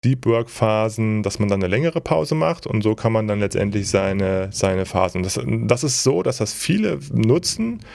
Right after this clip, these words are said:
Es ist eine relativ einfache Technik. Und da gibt es viele verschiedene Apps. Also ich nutze zum Beispiel selber auf meinem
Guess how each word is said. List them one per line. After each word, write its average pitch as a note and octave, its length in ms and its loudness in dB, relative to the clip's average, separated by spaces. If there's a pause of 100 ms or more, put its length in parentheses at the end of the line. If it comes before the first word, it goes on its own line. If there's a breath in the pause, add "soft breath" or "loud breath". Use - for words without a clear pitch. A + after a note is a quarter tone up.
(200 loud breath)
Es G#2 80 2
ist G#2+ 100 0
eine A2+ 100 4
relativ B2+ 300 0
einfache F3 560 -2
Technik. G3 480 0 (460 loud breath)
Und G#2 40 2
da G2+ 60 4
gibt A2 160 0
es - 100 0
viele C3+ 220 2
verschiedene G#2 420 0
Apps. - 260 2
Also G2+ 160 0
ich - 120 -4
nutze A2+ 240 0
zum - 140 -2
Beispiel G2+ 260 0
selber G2 320 0
auf - 180 -2
meinem F2+ 360 0